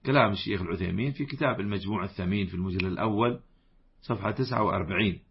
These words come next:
وفي فتاوى علماء البلد الحرام صفحة اثنين وتسعين. أيضا من قبيل السياحة المشروعة والجائزة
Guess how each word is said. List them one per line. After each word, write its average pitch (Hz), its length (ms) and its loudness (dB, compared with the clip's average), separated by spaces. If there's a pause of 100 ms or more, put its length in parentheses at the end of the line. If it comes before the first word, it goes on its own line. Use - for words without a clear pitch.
(180)
وفي 117 220 0
فتاوى 123 440 2
علماء 98 520 0
البلد 98 320 -2
الحرام 101 360 0
صفحة 117 300 -4
اثنين 107 240 -2
وتسعين. 95 420 -4 (800)
أيضا 190 280 8
من 170 200 2
قبيل 143 320 8
السياحة 113 560 4
المشروعة 107 760 4 (500)
والجائزة 107 760 4